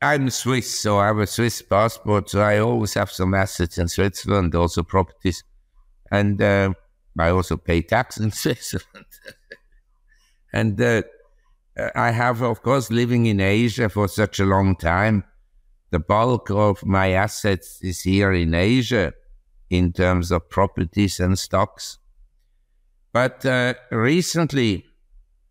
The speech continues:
uh, at the beginning of this interview, we talked briefly about the warmongers at the State Department in Washington, D C.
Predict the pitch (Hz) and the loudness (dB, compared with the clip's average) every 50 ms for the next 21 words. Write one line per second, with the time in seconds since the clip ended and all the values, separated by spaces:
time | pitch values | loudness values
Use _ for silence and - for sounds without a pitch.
0 | _ _ _ _ _ - _ _ - 107 110 87 - _ _ _ _ _ _ _ | _ _ _ _ _ -20 _ _ -2 0 0 0 -2 _ _ _ _ _ _ _
1 | - 117 120 - 139 110 113 113 113 143 156 165 165 143 123 120 117 104 90 - | -2 -2 -2 0 0 0 0 2 2 2 2 2 2 2 4 4 2 2 0 0
2 | 107 101 - 120 123 131 139 120 147 143 131 127 123 113 110 107 107 101 87 - | -2 0 0 0 2 2 0 0 0 0 0 2 2 2 2 2 0 -2 -2 0
3 | 113 117 127 123 - - _ - 107 117 123 131 113 - - 120 120 113 107 101 | 0 0 0 0 -4 -10 _ -2 0 2 2 2 0 0 0 0 2 2 2 0
4 | 92 101 104 104 101 104 104 101 - - - - _ _ _ _ _ _ _ _ | 0 0 0 2 2 2 0 -2 -6 -16 -20 -20 _ _ _ _ _ _ _ _
5 | _ _ _ _ _ _ _ _ _ _ _ _ _ _ _ _ _ _ _ _ | _ _ _ _ _ _ _ _ _ _ _ _ _ _ _ _ _ _ _ _
6 | _ _ _ _ _ _ _ _ - 110 113 113 110 117 127 139 143 147 131 123 | _ _ _ _ _ _ _ _ -2 -2 0 2 2 4 4 4 4 4 4 4
7 | 120 113 107 101 92 87 87 87 73 - - - - - _ _ _ - - - | 4 4 4 4 2 2 0 -2 -4 -6 -8 -10 -10 -12 _ _ _ -18 -4 -2
8 | 104 98 - - 104 - - - - 113 110 117 107 - - - - - 117 - | -2 -2 0 -2 -4 -4 -4 -4 0 0 2 2 0 -2 -8 -14 -4 -2 -2 -2
9 | _ - 98 95 104 110 104 - - 98 104 104 101 92 - - - _ _ _ | _ 0 2 2 2 2 0 0 0 0 0 0 0 -2 -6 -14 -20 _ _ _
10 | _ - _ _ _ _ - - 95 95 92 92 95 98 95 - - 95 95 92 | _ -20 _ _ _ _ -4 -2 0 2 2 4 2 2 0 0 -2 -2 -2 -2
11 | - - 101 90 92 85 - 95 95 95 95 87 - - - 80 73 65 - - | -4 -2 -2 0 0 0 0 2 2 2 2 0 -4 -4 -4 -2 -2 -4 -6 -10